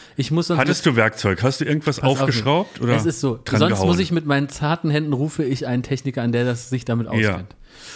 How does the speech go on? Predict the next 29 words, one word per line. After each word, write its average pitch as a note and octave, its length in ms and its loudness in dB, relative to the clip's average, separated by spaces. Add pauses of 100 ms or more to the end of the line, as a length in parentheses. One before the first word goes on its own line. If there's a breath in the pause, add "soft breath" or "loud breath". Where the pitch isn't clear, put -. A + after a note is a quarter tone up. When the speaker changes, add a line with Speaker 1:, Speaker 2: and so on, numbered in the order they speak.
(100 loud breath)
Speaker 1:
Und C#3 140 0
hier G3+ 340 2 (120)
hatte F3 260 -2
ich - 160 -4
ein E3 160 2
Gefühl, A3+ 440 0
dass G3 200 0
ich D3+ 180 -6
weiß, D#3+ 280 0
was E3 160 -4
zu - 100 -10
tun D3+ 240 -6
ist. G#2 320 -14 (200)
Und C#3 120 0
es C3+ 180 -4
stimmte. A3+ 400 -2 (300 loud breath)
Ich - 180 -2
hab F3 220 -2
unten G3+ 320 2
das C#3+ 180 2
Wasser D3+ 320 0
abgelassen, G#2+ 640 -6 (340 loud breath)
hab - 280 -2
das D3+ 240 0
Sieb G3+ 320 0
geöffnet, B2+ 680 -4
wie F#3+ 220 -2
ein F#3 160 2
Profi-Waschmaschinenmann, E3+ 1200 -2